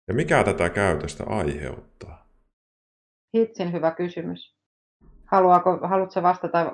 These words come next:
Speaker 2: vai aloitanko?
Speaker 1: No, mä voin vaikka vastata aluksi, niin säästetään
Speaker 2: Joo.
Speaker 1: se sun, niinku, herkkupalaksi sinne loppuun. Ni-, niin tuota, mi-, minä ajattelen, että ei kaikkea voi selittää sillä, että sitä uutisoidaan, vaan mä ajattelen silleen, että nyt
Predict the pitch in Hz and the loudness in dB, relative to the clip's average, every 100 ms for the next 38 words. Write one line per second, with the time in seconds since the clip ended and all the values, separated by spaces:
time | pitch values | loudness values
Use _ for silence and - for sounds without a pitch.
0 | - 170 165 147 - - - - - - | -6 -4 -4 -2 -6 -8 -20 -20 -18 -4
1 | 113 - 135 156 143 104 95 90 78 76 | -4 0 2 6 8 8 4 4 2 2
2 | - 71 65 69 71 82 92 92 95 92 | -2 -4 -2 -2 -2 4 8 8 8 4
3 | 92 87 90 80 82 80 80 85 80 76 | 2 2 2 2 0 2 4 6 6 4
4 | - 80 76 76 82 73 73 73 - 76 | -2 2 2 2 -2 0 0 -2 -4 -2
5 | 76 - 82 85 85 92 92 87 - - | -4 -4 0 2 4 4 6 2 0 -10
6 | - - 87 98 - 120 147 196 160 113 | -20 -10 -6 -4 -4 0 4 6 6 4
7 | 110 98 101 98 92 - 98 90 - - | 2 2 2 2 -2 -2 0 0 -2 -16
8 | _ _ _ _ _ _ _ 107 104 98 | _ _ _ _ _ _ _ 4 4 6
9 | 90 82 82 76 73 - 80 73 73 - | 4 4 2 2 2 0 0 0 -2 -6
10 | 76 - 73 73 69 - 71 - 76 76 | -6 -4 -4 -4 -6 -10 -10 -6 -2 0
11 | 76 78 104 110 120 120 98 92 104 110 | -2 0 2 4 2 0 -2 -2 0 0
12 | 87 - 85 - 85 76 73 73 - 82 | -2 -4 -4 -2 0 0 -2 -4 -4 0
13 | 92 92 - | 0 -2 -12